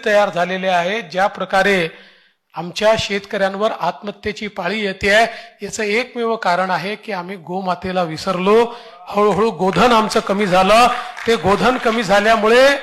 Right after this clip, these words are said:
आमच्या जमिनीला ती गोमाता जे जे देत होती, ते देणं बंद झालं आणि मग आम्ही विष आणून आमच्या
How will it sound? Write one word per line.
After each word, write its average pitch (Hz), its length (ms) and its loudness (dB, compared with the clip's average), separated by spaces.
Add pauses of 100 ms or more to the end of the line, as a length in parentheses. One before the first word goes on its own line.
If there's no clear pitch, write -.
(480)
आमच्या 185 500 0
जमिनीला 196 680 -2 (140)
ती 214 60 -10
गोमाता 190 580 -2
जे 170 220 -10
जे 202 160 -8
देत 208 280 -6
होती, 185 500 -8 (320)
ते 202 100 -12
देणं 180 380 -6
बंद 196 240 -4
झालं 170 480 0 (340)
आणि 180 160 -8
मग 190 180 -4
आम्ही 180 320 -4
विष 170 320 -8
आणून 180 380 -2 (320)
आमच्या 208 500 2